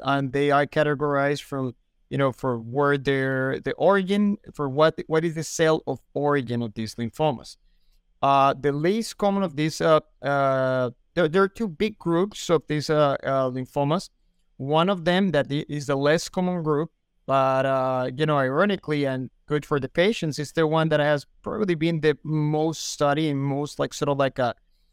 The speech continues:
well-conducted clinical trials, uh, that is called Hodgkin lymphoma. Those, uh, from that, that group of Hodgkin lymphoma, there are only five type of these Hodgkin lymphomas. Uh, they're less common, and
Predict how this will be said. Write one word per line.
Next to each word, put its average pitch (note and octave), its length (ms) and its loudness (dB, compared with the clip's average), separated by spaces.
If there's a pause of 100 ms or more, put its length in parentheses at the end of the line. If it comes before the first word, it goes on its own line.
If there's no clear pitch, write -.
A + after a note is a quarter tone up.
(140)
well-conducted C#3+ 1200 0
clinical C#3+ 360 -4
trials, C3+ 560 -2 (320)
uh, C#3 200 4
that C#3 160 2
is C#3 120 -4
called D3+ 300 0 (140)
Hodgkin C3 580 -2 (100)
lymphoma. B2+ 460 -4 (540)
Those, F3 260 4
uh, - 300 -8
from D3 160 -6
that, E3+ 180 4 (320)
that F3+ 460 0
group G3 260 -2
of F#3+ 80 -6
Hodgkin F3+ 400 0
lymphoma, E3+ 420 0
there D3+ 140 2
are D3 60 2
only D#3 180 2
five D3+ 460 0
type E3+ 260 0
of F3 140 -4
these F3 160 -4
Hodgkin F3+ 420 -2
lymphomas. F3+ 540 -2
Uh, D3+ 180 -4
they're D3+ 180 2
less D#3 300 0
common, F3+ 320 0
and D#3+ 140 -4